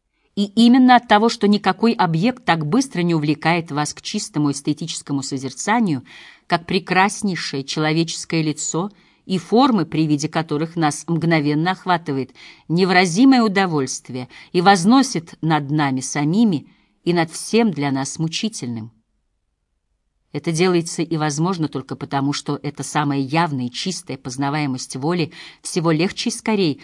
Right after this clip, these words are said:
приводит нас в состояние чистого познания, в котором наша личность, наша воля своей постоянной мукой исчезают, пока длится чистая эстетическая радость.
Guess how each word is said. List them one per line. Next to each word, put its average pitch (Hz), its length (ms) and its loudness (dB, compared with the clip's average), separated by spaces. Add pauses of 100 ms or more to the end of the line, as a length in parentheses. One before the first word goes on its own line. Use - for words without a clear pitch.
(200)
приводит 190 480 0
нас 175 180 -2
в - 80 -16
состояние 165 640 0
чистого 151 460 -6
познания, 151 720 0 (280)
в - 100 -14
котором 208 340 2
наша 269 300 4
личность, 165 800 -4
наша 226 340 2
воля 185 540 2 (880)
своей 190 420 2
постоянной 175 800 0
мукой 156 460 -4
исчезают, 175 760 -2 (960)
пока 170 280 0
длится 160 400 -4
чистая 143 600 -6 (440)
эстетическая 247 840 -2
радость. 123 560 -6